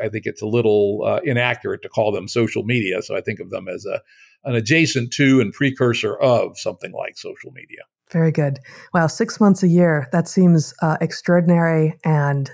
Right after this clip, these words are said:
Speaker 2: so valuable.
Speaker 1: Oh, I'd highly recommend it. And I, even when I'm on social media, my wife and I both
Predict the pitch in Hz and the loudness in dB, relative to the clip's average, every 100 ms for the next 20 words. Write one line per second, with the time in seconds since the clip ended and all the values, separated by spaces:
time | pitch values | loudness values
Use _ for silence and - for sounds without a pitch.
0 | - - - - 151 131 123 135 139 139 | -14 -14 -10 -4 -2 -2 -6 -8 -10 -14
1 | - _ - 95 78 73 87 - - 139 | -16 _ -8 -6 -4 -6 -10 -4 2 2
2 | 95 92 90 95 95 117 110 - - - | 2 -2 -4 -6 -4 -2 0 -2 -4 2
3 | 160 147 123 120 113 - 135 151 139 127 | 2 2 2 0 -2 -2 0 2 0 0
4 | 123 127 - 113 101 107 110 117 98 101 | -4 -6 -4 -4 -4 -4 -2 -2 -4 -4
5 | 113 113 110 104 95 156 120 117 - | -4 -4 -4 -4 2 4 4 0 -8